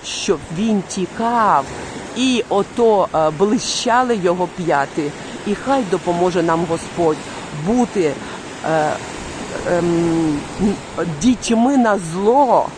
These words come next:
але дорослими на добро. Хай допоможе нам Господь. Будемо шукати у нього сили, будемо шукати у нього мудрості, будемо шукати у нього істину. І оту істину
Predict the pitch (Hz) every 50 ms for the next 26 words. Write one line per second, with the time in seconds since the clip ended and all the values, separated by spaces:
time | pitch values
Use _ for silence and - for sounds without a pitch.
0 | - - - - - - - - 180 190 190 185 185 165 147 175 170 175 185 202
1 | 196 - - 185 175 175 165 170 165 165 160 156 175 165 151 165 165 156 143 139
2 | 139 - - - - - - - 214 240 254 277 285 285 277 - - 175 156 165
3 | - - 147 147 147 156 170 165 156 147 143 143 139 160 156 139 147 - - -
4 | - 156 143 151 - - - - - - - - 151 240 277 233 262 233 226 214
5 | - - 226 214 - 233 226 214 - - 202 - - 190 185 180 175 170 165 156
6 | - - - 190 202 202 185 175 160 160 - - - - - - 156 196 247 226
7 | 214 226 214 208 196 - - 214 - 214 208 196 - 196 - - 180 185 185 180
8 | 180 160 156 170 190 190 170 165 156 156 - - - 170 143 - - - - -
9 | 165 165 220 302 226 240 247 233 233 226 - - - - - 214 190 - - -
10 | 233 226 226 - - 226 214 - 214 214 202 202 208 208 214 208 214 202 - -
11 | - - 233 240 240 220 185 - - - 202 175 165 156 143 135 131 - - -
12 | - - - 233 240 - - - - 202 196 - - 240 233 - - - 233 254
13 | 247 220 - - - 202 180 175 160 147